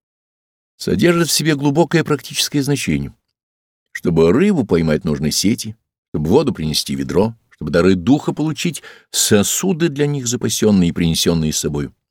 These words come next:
Чтобы получить помощь сил высших, необходимо иметь то, во что их получить, то есть определённое состояние духа,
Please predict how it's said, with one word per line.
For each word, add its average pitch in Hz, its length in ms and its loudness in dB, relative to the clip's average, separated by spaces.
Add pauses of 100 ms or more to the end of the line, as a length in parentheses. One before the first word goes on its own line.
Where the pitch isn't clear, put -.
(640)
Чтобы 78 280 -2
получить 85 500 -2 (100)
помощь 127 580 4
сил 78 300 -6
высших, 107 500 -4 (380)
необходимо 76 440 -2
иметь 80 200 2 (160)
то, 101 200 6
во 92 120 2
что - 380 -2
их 110 200 -4
получить, - 540 -8 (460)
то - 80 -2
есть - 160 0
определённое 131 800 2
состояние 123 640 0
духа, 107 380 -2